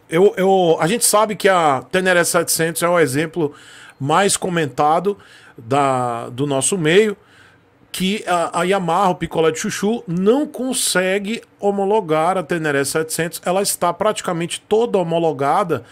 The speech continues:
de acordo com o, o M cinco, mas não consegue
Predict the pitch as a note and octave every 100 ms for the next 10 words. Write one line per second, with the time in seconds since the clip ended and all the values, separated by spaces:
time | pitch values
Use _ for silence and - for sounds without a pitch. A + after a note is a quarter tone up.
0 | - - _ C3 A#2+ D#3+ - E3 D#3+ D3+
1 | D#3+ D#3 D3 E3+ C#3+ C3+ C3 B2 B2+ -
2 | C#3 D3 D#3 E3 - G#3 B3+ A#3+ A3 -
3 | - - G3+ A3 F#3 G#3 A3 A#3 B3 B3
4 | A#3+ B3 A3+ - F#3+ F#3 F3 F#3+ G3